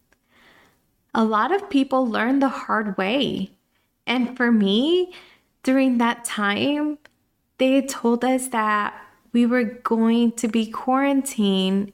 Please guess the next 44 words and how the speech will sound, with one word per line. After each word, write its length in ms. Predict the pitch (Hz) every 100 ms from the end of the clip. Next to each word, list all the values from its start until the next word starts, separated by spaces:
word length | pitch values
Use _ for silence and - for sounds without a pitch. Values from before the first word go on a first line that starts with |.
| _ -
and 460 | 214 208 208 202
we 140 | 202 247
couldn't 320 | - 339 370
come 220 | - 269
back 260 | 226 190 -
to 100 | 175
work. 640 | 175 196 226 190 226 - - -
We 120 | 247
were 140 | 262 254
gonna 260 | 262 262
be 220 | 254 247
laid 260 | 233 214 214
off 380 | 202 202 240 240
and 260 | 214 214
we 120 | 233 254
didn't 360 | 285 277 226
know 320 | 214 208 214
for 200 | 214 202
how 260 | 196 - 196
long. 680 | 185 180 180 165 165 165 190 _ -
We 160 | 226 254
didn't 320 | 330 370 269
know 360 | 226 220 240
if 100 | 240
we 100 | 233
were 160 | 220 214
gonna 320 | 208 208 208 -
ever 320 | 190 196 240
get 200 | 220 233
a 80 | 214
paycheck. 720 | - 180 - 277 294 330 - - _ _ _ _ _ _ -
And 220 | 247 254
the 80 | 240
bills 440 | 240 180 214 311
didn't 340 | - 403 403 -
stop. 680 | - 214 247 - - - -
We 160 | 214
still 440 | 262 262 254 254 294
had 300 | 262 247 247
to 60 | -
take 300 | - 208 208
care 180 | 208
of 160 | 180 180
bills 640 | 170 165 156 - - -